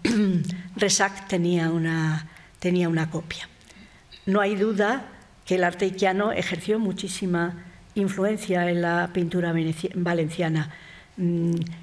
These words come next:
su interés por la reproducción de la naturaleza,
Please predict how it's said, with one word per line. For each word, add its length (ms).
su 200
interés 440
por 180
la 120
reproducción 800
de 160
la 640
naturaleza, 840